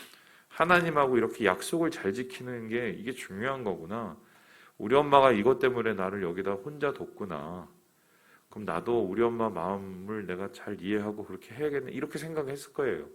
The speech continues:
그래서 그러한 이 부모들의 하나님을 섬기는 모습, 부모가 어떻게 하나님 앞에 서 있냐를 보는 그 관점 때문에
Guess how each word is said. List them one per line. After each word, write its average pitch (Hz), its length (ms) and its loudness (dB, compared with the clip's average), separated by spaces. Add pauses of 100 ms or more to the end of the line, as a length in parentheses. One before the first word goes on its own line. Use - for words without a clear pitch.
(100)
그래서 147 520 2 (840)
그러한 180 880 6 (440)
이 147 80 -4
부모들의 170 1700 6 (120)
하나님을 170 640 2
섬기는 151 520 -4
모습, 87 480 -4 (540)
부모가 151 500 8
어떻게 123 340 6
하나님 165 520 4
앞에 139 300 4
서 156 240 2
있냐를 135 840 0
보는 120 480 -4
그 127 340 -6
관점 110 680 -4
때문에 123 600 0